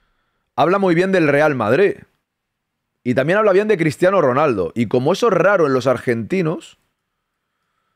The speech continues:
pues la verdad es que mola poner sus vídeos, porque habla bien del Real Madrid, se pelea con ese que se llama La Cobra, que es muy culé y tal. Y claro, un argentino hable bien de Cristiano y lo que hizo bien Cristiano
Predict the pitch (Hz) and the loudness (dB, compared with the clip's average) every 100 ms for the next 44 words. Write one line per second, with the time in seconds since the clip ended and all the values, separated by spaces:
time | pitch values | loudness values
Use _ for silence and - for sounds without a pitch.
0 | _ _ - 120 117 107 113 147 - 190 | _ _ -2 0 0 0 0 -2 -2 -2
1 | 165 185 151 156 165 - 123 117 190 233 | 0 0 0 0 -2 -2 -2 0 -2 0
2 | 131 104 - 120 101 127 113 117 107 _ | 0 0 -2 -4 -4 -4 0 0 -2 _
3 | _ _ _ _ 151 175 175 170 160 156 | _ _ _ _ -2 0 2 0 2 2
4 | 147 131 156 202 202 _ _ _ - 135 | 0 0 2 0 -2 _ _ _ -4 -2
5 | 135 143 165 151 147 147 143 139 147 139 | 0 0 0 0 0 -2 -4 -2 -2 -2
6 | 127 120 147 139 135 131 117 - _ - | -2 -2 0 0 2 2 0 -6 _ -4
7 | 139 139 131 131 123 131 120 113 156 208 | 0 0 -2 0 2 2 0 2 0 0
8 | 226 _ - _ _ _ - - 147 123 | -6 _ -20 _ _ _ -10 0 2 2
9 | 92 107 113 107 117 110 143 147 143 143 | -2 -6 -6 -4 -6 -2 0 2 2 0
10 | 143 143 143 131 - 151 151 113 98 _ | 0 -2 -2 -4 0 0 0 -4 -10 _
11 | _ _ - 135 123 135 135 135 139 139 | _ _ -6 -2 0 0 0 0 0 0
12 | 143 - 143 151 156 165 - | -2 -2 0 0 0 -6 -10